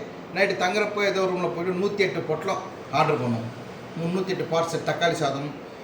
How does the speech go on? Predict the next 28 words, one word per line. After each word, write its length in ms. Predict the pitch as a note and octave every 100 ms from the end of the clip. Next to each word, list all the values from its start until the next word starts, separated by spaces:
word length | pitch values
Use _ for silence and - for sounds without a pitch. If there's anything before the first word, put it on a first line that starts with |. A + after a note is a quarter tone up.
| -
இல்லாட்டி 160 | D#3+ D#3
லெமன் 320 | D3 E3+ D3+
ரைஸ். 420 | C#3+ D#3 - C3
லெமன் 220 | D#3 G#3+
ரைஸ் 160 | G#3+ -
கிடையாது, 280 | B2+ B2+ D#3
மேக்ஸிமம் 300 | E3+ D#3+ D3
தக்காளி 200 | E3+ E3
சாதம் 300 | C3+ B2 B2
தான் 100 | B2 - A#2+
நல்லாயிருக்கும். 360 | C3+ B2+ G#2
அங்கே 220 | G#2+ G#2+ G#2 - - - - D#3+
ஒரு 140 | D#3
ஹோட்டலில் 300 | D#3+ D#3+ C3
பண்ணுவோம். 360 | A2+ A#2+ A2+ - - - - - - F3
அப்புறம் 400 | F3 G#3 F#3+ F#3
காரில் 260 | G3 F#3+
திரும்பி 200 | E3 E3+ D#3
போட்டு 420 | D#3+ - A3+ A#3+ -
அந்த 140 | E3 D3+
வழியார 540 | F3 G3+ G3 G3 E3+
எல்லாம் 580 | E3 F3+ F3+ F3 D#3+ F3
கிரிவல 220 | G3 F#3 -
பாதையில் 280 | E3 D#3 D#3
இருக்கிற 260 | D3 F3+ - - - - E3+
சாதுக்களுக்கு 540 | F3+ F3+ D#3+ D3 E3
நாங்கள் 320 | C#3 A#2+ A#2+
தருவோம். 440 | A#2 A#2+ - C3